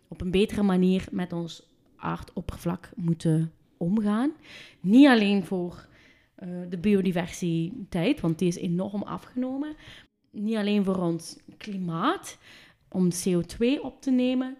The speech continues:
maar ook voor onze voedselzekerheid. En een van de belangrijke pu-, een van de punten daar was dat de Natuurherstelwet zegt dat we minstens tien procent van de landbouwgrond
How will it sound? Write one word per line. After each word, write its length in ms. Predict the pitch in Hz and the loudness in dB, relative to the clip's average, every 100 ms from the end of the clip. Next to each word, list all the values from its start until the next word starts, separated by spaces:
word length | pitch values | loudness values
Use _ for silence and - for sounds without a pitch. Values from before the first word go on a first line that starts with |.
| _ | _
maar 440 | - 180 202 240 - - | -6 -2 -2 -2 -4 -4
ook 200 | 214 - | -2 -2
voor 160 | 196 | -4
onze 480 | 185 175 175 175 - | -4 -2 0 -2 -4
voedselzekerheid. 1500 | 175 190 233 - 190 180 - _ - 180 175 175 143 - - _ _ - | -6 -4 -4 -4 -6 -6 -8 _ -4 2 2 0 -6 -8 -12 _ _ -8
En 380 | 208 208 208 - - - - _ _ _ _ _ _ | -2 0 0 -2 -12 -20 -20 _ _ _ _ _ _
een 240 | 247 262 220 | 4 6 6
van 180 | 214 | 4
de 280 | 208 202 202 180 | 4 2 2 0
belangrijke 560 | 202 202 214 202 190 | 0 0 0 0 -2
pu-, 220 | - 202 - | -8 -8 -2
een 160 | 226 | 0
van 100 | 202 | 0
de 60 | 175 | -2
punten 400 | - 208 185 156 | 0 0 0 -2
daar 320 | 165 202 202 | -2 -2 -2
was 300 | 185 208 196 | -4 -4 -6
dat 440 | 165 185 202 - - | -6 -6 -8 -14 -16
de 240 | - 170 170 | -10 -8 -6
Natuurherstelwet 1000 | 170 170 208 165 - - 180 190 180 175 | -8 -8 -8 -8 -12 -4 -2 0 0 -2
zegt 320 | - 196 - | -4 -6 -6
dat 200 | 202 175 | -8 -8
we 100 | - | -6
minstens 800 | 175 175 180 180 180 - 165 - _ _ _ | -6 -4 -6 -6 -8 -14 -14 -16 _ _ _
tien 220 | - 247 | -2 0
procent 500 | 262 196 170 185 214 | 2 -2 -2 -2 -2
van 140 | - 180 | -2 -2
de 100 | 160 | 0
landbouwgrond 920 | 156 202 202 196 202 180 202 262 | 0 -2 -2 -4 -6 -6 -6 -6